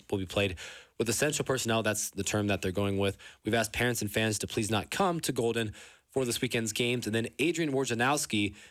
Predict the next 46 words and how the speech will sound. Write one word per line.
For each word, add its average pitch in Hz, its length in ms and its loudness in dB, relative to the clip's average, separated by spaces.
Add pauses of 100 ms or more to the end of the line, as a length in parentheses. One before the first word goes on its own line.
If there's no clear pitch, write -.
(220)
uh, 104 100 4
one 107 140 2
of 113 80 -2
the 117 140 2
E - 20 4
S 110 120 0
P 120 200 -2
N's 107 260 -2
best 143 360 0
reporter 104 320 0
for 107 100 -4
the 104 120 2
E 104 40 2
S 95 80 0
P - 180 -2
N, 95 280 0
or 120 120 2
for 107 180 0
M 107 200 0
D 101 180 2
A, 98 160 0 (220)
excuse - 420 -2
me, 98 160 -4
my, 107 60 -4
my 107 200 -2
brain's 98 240 0
just 82 120 -2
not 80 100 -4
working - 220 -8
today. 73 220 -2
There's 87 160 0
a 98 40 4
lot 101 140 4
of 87 80 -2
news 85 160 0
coming 80 220 -4
in. 76 120 -10 (360)
Consen-, 131 400 2
and 127 180 2
this 127 220 2
is 131 100 0
his 117 160 0
latest 117 380 2
tweet. 92 180 0
"Consensus 139 640 0
among 113 380 2